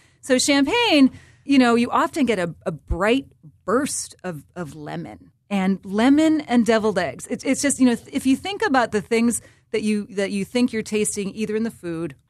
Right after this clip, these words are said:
or in the champagne, and then you try to pair them. So, like, a good champagne has some savory notes to it. So you've got this savory with bright lemon, with great bubbles. And then what's an egg? Savory <laughs> notes with,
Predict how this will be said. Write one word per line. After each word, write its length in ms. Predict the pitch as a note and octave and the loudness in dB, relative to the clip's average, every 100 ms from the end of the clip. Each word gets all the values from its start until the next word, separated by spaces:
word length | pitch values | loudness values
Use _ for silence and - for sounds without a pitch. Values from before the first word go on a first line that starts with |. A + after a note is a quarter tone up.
| _ | _
or 140 | C3+ | -10
in 60 | E3 | -6
the 60 | A3 | -2
champagne, 580 | B3+ B3 G#3 F#3 E3+ - _ - | 0 0 -2 -4 -6 -8 _ -6
and 100 | G#3 | -4
then 80 | |
you 60 | G3+ | -2
try 140 | A3+ G#3 | -4 -4
to 60 | |
pair 260 | B3 G#4 F4+ | -2 -2 -4
them. 260 | - - - | -6 -14 -18
So, 480 | - D4 C#4+ C#4+ - - - | 0 2 2 0 -6 -16 -4
like, 120 | B3 | 0
a 80 | A3 | 0
good 300 | F3+ - D4+ A#3+ | -2 0 0 0
champagne 580 | A#3+ F#3+ F#3 F3 D#3+ - _ | -2 -2 -4 -4 -6 -8 _
has 440 | - G3 F#3+ F#3+ - _ _ | -6 -2 0 -2 -6 _ _
some 240 | - A3 | -4 0
savory 560 | - A3+ G#3 G3 B4 F#3+ | 2 2 0 2 0 0
notes 320 | D3 G#2+ - | -6 -10 -16
to 160 | - - | -10 -8
it. 140 | - | -8
So 120 | - F3+ | -8 -6
you've 180 | F3+ | -6
got 260 | - E3+ - | -4 -6 -6
this 140 | D#3 - | -12 -12
savory 920 | - - D4 E4 C#4+ D#4 D4+ D4+ C#4 | -8 -4 0 0 0 -2 -2 0 0
with 240 | F#3 - - | -2 -6 -4
bright 360 | A3+ C#4+ D#4+ | 0 0 0
lemon, 540 | B3+ B3+ C4 C4 B3+ G3 | 0 2 4 4 4 0
with 200 | D#3 - | -6 -6
great 440 | F#3+ B3 D#4+ - | 0 0 0 0
bubbles. 480 | A#3 A3+ A3+ A3+ - - _ _ | 0 2 2 0 -2 -14 _ _
And 140 | C#4+ C#4 | 4 6
then 120 | C4+ | 6
what's 180 | C#4+ C#4+ | 4 0
an 80 | |
egg? 240 | G#3 G2 - _ _ _ _ _ _ | -2 -6 -14 _ _ _ _ _ _
Savory 1000 | - - - D#3+ D#4 D#4 C#4+ - D4+ C#4 | -20 -14 -4 0 2 2 2 2 4 6
<laughs> 0 | |
notes 560 | C4 C4 B3+ C4 - | 6 6 6 4 2
with, 260 | A3+ G#3+ | 0 0